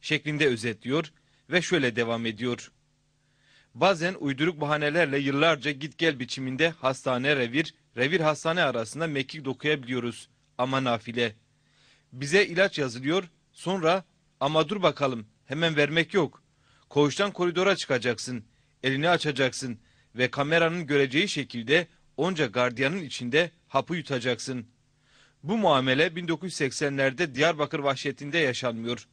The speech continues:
Şakran dört nolu T tipi cezaevinin koridorlarında iki bin on dört senesinde yaşanıyor. Kendilerine yaşatılan zulmü kabul etmeyeceklerini belirten Tunç, mektubunu şu çağrıyla bitiriyor.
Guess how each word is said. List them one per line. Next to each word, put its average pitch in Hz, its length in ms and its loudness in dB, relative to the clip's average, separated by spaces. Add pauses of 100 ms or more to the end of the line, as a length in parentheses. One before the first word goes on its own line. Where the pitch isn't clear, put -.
(440)
Şakran 151 540 0
dört 165 240 0
nolu 123 220 -6
T 165 220 0
tipi 120 260 -12
cezaevinin 156 560 0
koridorlarında 123 880 0 (360)
iki 143 280 -6
bin 156 200 -4
on 160 240 -2
dört 151 140 -4
senesinde 131 460 -8
yaşanıyor. 104 640 -10 (1120)
Kendilerine 143 500 -2
yaşatılan 143 540 -2
zulmü 147 320 -8
kabul 147 240 -6
etmeyeceklerini 135 800 -6
belirten 120 380 -6
Tunç, 160 360 -10 (280)
mektubunu 131 560 -6
şu 170 140 -12
çağrıyla 143 460 -2
bitiriyor. 110 580 -12